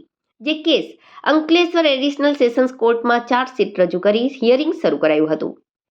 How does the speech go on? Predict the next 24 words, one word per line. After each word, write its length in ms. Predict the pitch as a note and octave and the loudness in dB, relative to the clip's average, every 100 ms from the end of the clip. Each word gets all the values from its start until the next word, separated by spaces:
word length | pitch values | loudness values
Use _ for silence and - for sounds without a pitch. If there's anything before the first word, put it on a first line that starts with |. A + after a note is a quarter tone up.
| _ _ _ - | _ _ _ -6
જે 140 | C4+ E4 | -2 0
સુનાવણી 400 | E4 D#4 D#4+ E4+ | 2 2 2 2
દરમિયાન 380 | C#4+ C#4 C#4+ D4 A#3 | 0 2 0 2 0
બેતાલીસ 420 | A3+ A#3+ A#3 A3+ | 0 0 0 2
દસ્તાવેજી 460 | G#3 G#3 A3+ A3+ B3+ | 0 2 0 0 0
પુરાવા 320 | B3+ B3 C4 C#4+ | 2 2 2 0
અને 100 | C#4+ C#4 | 0 0
પંદર 340 | C#4 B3+ D#3+ A3 - - _ | 0 2 0 -2 -12 -20 _
સાક્ષીઓ 540 | C#4 C4+ C4+ - E4+ E4 E4 | -2 -2 -4 -4 -2 -2 -2
સરકારી 580 | A3+ G#3+ G#3+ A3+ A3+ G#3 | -2 -2 0 0 0 0
વકીલ 300 | G3+ A3 G#3+ G#3+ A#3+ | 0 0 0 0 0
એન 180 | C4+ C#4 | 2 0
વી 140 | A3+ A3 G3 | 0 0 2
ગોહિલ 240 | G#3 F#3+ F#3 | 2 2 0
તથા 200 | F#3 F#3 | 0 2
જે 80 | G#3+ G#3+ | 2 0
બી 80 | G#3 | 0
પંચાલે 400 | F#3 F3 E3+ D#3 D#3 | 0 0 0 0 0
તપાસ્યા 460 | F3 F3 - D3+ | -2 -2 -2 -4
હતા 160 | D#3 E3 - - _ - | -4 -6 -6 -14 _ -8
અને 120 | D#3+ D#3 | -6 -4
જે 100 | E3 | -4
દસ્તાવેજી 440 | D#3+ - F#3+ F#3+ G#3+ | -4 -4 -4 -4 -2
પુરાવા 320 | G#3 G3 G#3+ | 0 0 0